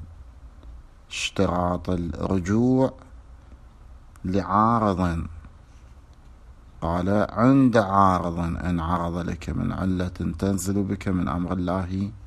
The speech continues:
تعالى". فهذه تخصص تلك الصحيحة، صحيحة محمد بن مسلم.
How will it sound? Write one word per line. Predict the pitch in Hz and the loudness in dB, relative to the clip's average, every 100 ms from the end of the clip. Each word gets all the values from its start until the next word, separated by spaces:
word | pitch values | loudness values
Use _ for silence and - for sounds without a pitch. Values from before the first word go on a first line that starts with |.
| - - - - | -20 -20 -20 -10
تعالى". | - 76 80 78 80 - - - - - - - - - - | -6 -4 -4 -6 -10 -12 -16 -18 -20 -20 -20 -20 -20 -20 -8
فهذه | 76 90 98 101 113 113 - - - - - - - - - - | -4 0 0 2 0 -2 -10 -20 -20 -20 -20 -20 -20 -20 -20 -8
تخصص | 92 - 120 127 - 107 92 - 98 104 123 - - - - - - - - - | -8 0 0 0 -4 -6 -6 -4 -4 -4 -6 -12 -16 -18 -18 -20 -20 -20 -20 -6
تلك | 110 107 104 | -4 -4 -4
الصحيحة، | - - 80 78 82 | -6 -6 -6 -8 -6
صحيحة | 80 78 104 101 104 104 | -8 -6 -6 -4 -6 -6
محمد | 85 80 98 101 95 | -6 -4 -4 -2 -4
بن | 78 78 | -4 -6
مسلم. | 78 - 78 | -4 -6 -8